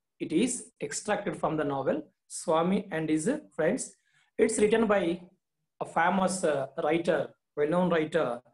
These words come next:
R K Narayanan. Okay, D S, childhood is the theme of the novel. Here, that's the central idea. The theme of the novel is childhood of, uh,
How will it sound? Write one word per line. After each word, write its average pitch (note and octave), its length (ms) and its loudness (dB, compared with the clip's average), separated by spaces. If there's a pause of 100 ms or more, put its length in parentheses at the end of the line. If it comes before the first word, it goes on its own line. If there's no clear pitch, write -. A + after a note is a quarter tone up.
(260)
R D#3 220 0
K D4+ 300 0 (280)
Narayanan. B2+ 400 -2 (1400)
Okay, G3 440 2 (160)
D F3 220 4
S, - 280 -4 (920)
childhood B3+ 520 4
is G#3+ 200 2
the F3+ 320 0 (400)
theme G#3+ 200 4
of F3+ 180 0
the F3+ 80 4
novel. C3+ 320 -2 (840)
Here, F3+ 340 0 (360)
that's D#3 180 -2
the E3 140 2
central G#3 420 2
idea. G3 440 2 (640)
The D#3 100 -8
theme A#3 300 2
of G#3 160 2
the F3+ 300 2 (340)
novel E3+ 300 2
is C#4 400 -2
childhood G#3 600 2
of, D#3+ 220 0
uh, D3 220 2